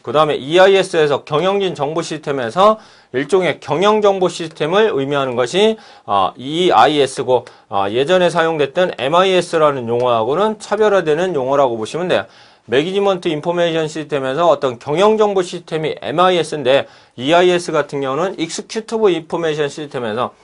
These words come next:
경영진에 대한 정보 시스템을 가지고 있는 것이 이아이에스고요.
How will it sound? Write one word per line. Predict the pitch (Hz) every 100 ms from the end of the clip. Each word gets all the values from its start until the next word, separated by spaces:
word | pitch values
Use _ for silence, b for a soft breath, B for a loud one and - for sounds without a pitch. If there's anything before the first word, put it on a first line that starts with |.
| b b b
경영진에 | - 147 180 220 220 - 247 165 151
대한 | 143 190 214
정보 | - 127 147 165
시스템을 | - 143 135 127
가지고 | 117 117 117 117
있는 | 113 107
것이 | 107 165 202 208 B B -
이아이에스고요. | 110 143 143 120 - 120 117 95